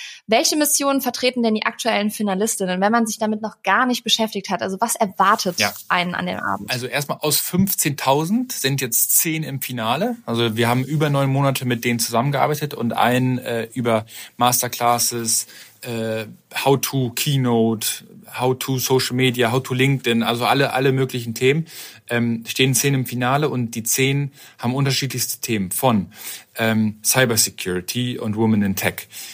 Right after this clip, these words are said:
Speaker 2: über, ähm, das Thema Integration und, äh, auch Migrationsgeschichte als, als Heldinnengeschichte in Deutschland. Also wir haben eine Teilnehmerin aus dem Iran, die aus dem Iran gekommen ist und in Deutschland erfolgreich ist als Archi-, äh, Architektin. Dann haben wir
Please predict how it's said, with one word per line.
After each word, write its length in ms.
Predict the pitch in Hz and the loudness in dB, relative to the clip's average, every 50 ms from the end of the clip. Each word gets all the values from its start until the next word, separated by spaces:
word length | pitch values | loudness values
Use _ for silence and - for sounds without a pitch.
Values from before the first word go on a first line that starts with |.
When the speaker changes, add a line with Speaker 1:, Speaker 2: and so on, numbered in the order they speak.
| - _ _ - | -20 _ _ -4
Speaker 2:
über, 800 | 143 139 131 117 117 117 113 110 110 107 107 107 107 104 - - - | -2 0 0 0 0 0 0 2 2 0 0 0 -2 -4 -8 -14 -12
ähm, 460 | 117 107 104 104 104 101 101 101 101 - - | -10 -6 -4 -2 -2 -2 -2 -4 -6 -6 -4
das 180 | - 107 104 - | 0 0 0 0
Thema 380 | - - 117 113 110 107 104 | -2 -2 0 0 0 0 -2
Integration 1200 | 101 - - 123 117 127 117 - 107 107 101 - - - - 113 107 107 104 104 101 101 104 - - - | -2 -2 -2 -2 -2 -2 -4 -4 -2 -4 0 0 0 0 2 0 0 0 0 0 0 0 -2 -2 -6 -8
und, 440 | 110 110 104 104 104 101 98 - - - - | -4 0 2 2 2 0 0 -4 -8 -8 -6
äh, 100 | 104 101 92 - | -6 -6 -4 -4
auch 140 | 101 95 | -4 -2
Migrationsgeschichte 1040 | 113 117 110 110 104 98 - - 120 120 113 117 - 107 - - 107 107 - - 101 | 0 0 0 0 0 0 0 0 0 0 0 -2 -2 -2 -2 -2 -2 -4 -4 -6 -4
als, 400 | 98 98 101 98 - - - - | -4 -4 -4 -4 -2 -2 -2 -2
als 340 | 101 101 98 - - - - | -2 -6 -6 -4 -6 -2 4
Heldinnengeschichte 720 | 123 143 127 113 107 101 98 90 90 - 104 95 - 101 | 4 4 4 4 2 2 0 0 -2 -4 -4 -4 -6 -6
in 80 | 98 92 | -6 -2
Deutschland. 320 | 95 95 95 - 98 95 | -2 -2 -2 -2 -4 -4
Also 280 | 98 98 95 101 98 92 | -6 -4 -4 -6 -6 -4
wir 80 | 101 98 | -4 -2
haben 120 | 101 101 | -2 -2
eine 320 | 95 101 98 95 92 90 - - - - - - _ | -2 -4 -6 -6 -8 -8 -12 -16 -20 -20 -20 -20 _
Teilnehmerin 400 | - 113 113 110 107 104 101 98 | -4 0 2 2 2 2 0 -2
aus 400 | - 101 101 95 - - - - | -4 -4 -2 0 0 0 -2 -4
dem 160 | - 98 101 | -4 -4 -4
Iran, 540 | 101 107 107 123 131 143 143 143 147 143 135 - - _ _ - - | -2 0 2 4 6 6 6 4 2 0 -2 -4 -12 _ _ -6 -2
die 240 | 113 107 107 107 - | 0 0 2 0 -2
aus 160 | 101 104 - | -4 -6 -4
dem 120 | 110 107 | -2 -2
Iran 280 | 101 101 107 113 113 117 | -2 0 0 2 2 2
gekommen 300 | 113 113 - 120 113 113 | 0 -2 -2 -2 0 0
ist 140 | 107 - - | 0 0 -2
und 120 | 107 101 | -4 -4
in 160 | 98 95 101 | -4 -2 2
Deutschland 340 | 104 131 143 131 - 131 123 | 4 4 4 4 0 -2 -2
erfolgreich 400 | 120 117 - - 127 120 - 123 | -2 -2 0 0 0 0 0 -4
ist 120 | 120 113 123 | -2 -2 -2
als 160 | 117 110 113 | -4 -2 -2
Archi-, 320 | 117 120 120 - - 127 - | -2 -2 -4 -4 -12 -12 -8
äh, 140 | - 117 113 | -6 -4 -4
Architektin. 680 | 110 117 113 104 120 113 - 120 110 113 - 110 104 101 | -2 -4 -4 -4 -6 -6 -4 -6 -6 -4 -4 -4 -4 -2
Dann 200 | 101 98 95 98 | -2 -4 -4 -2
haben 240 | 104 104 104 98 | -2 0 0 -2
wir 200 | 101 101 95 92 | -2 -4 -6 -8